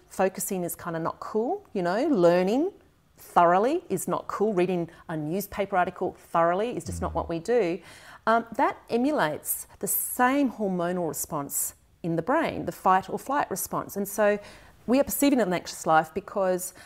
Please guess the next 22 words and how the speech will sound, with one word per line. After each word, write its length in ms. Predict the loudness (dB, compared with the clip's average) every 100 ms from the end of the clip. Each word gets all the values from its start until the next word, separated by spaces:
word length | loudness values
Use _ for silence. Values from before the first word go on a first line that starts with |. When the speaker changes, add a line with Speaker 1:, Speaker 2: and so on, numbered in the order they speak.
| -10 0
Speaker 1:
um, 480 | 4 4 2 -6 -12 _
we 220 | -4 2
are 140 | 6 6
living 520 | 6 2 0 -2 -6 -12 _ _ _ _
a 100 | 0
lifestyle 840 | 4 4 2 0 4 6 4 0 -4
that, 360 | -2 -2 -4 _ _
that, 260 | -10 -10 -6
that 200 | -8 -8
sort 120 | -8 -8
of 40 | -6
creates 380 | -2 -2 0
that 120 | -4 -4
hormonal 440 | -4 -4 -4 -4
Speaker 2:
Mm. 40 |
Speaker 1:
response. 440 | -6 -4 -2 -2 -2
So 100 | 4
there's 200 | 4 4 4
that 240 | 4 4
aspect 440 | 0 0 -4 -4
of 80 | -6
things, 300 | -2 -2 -2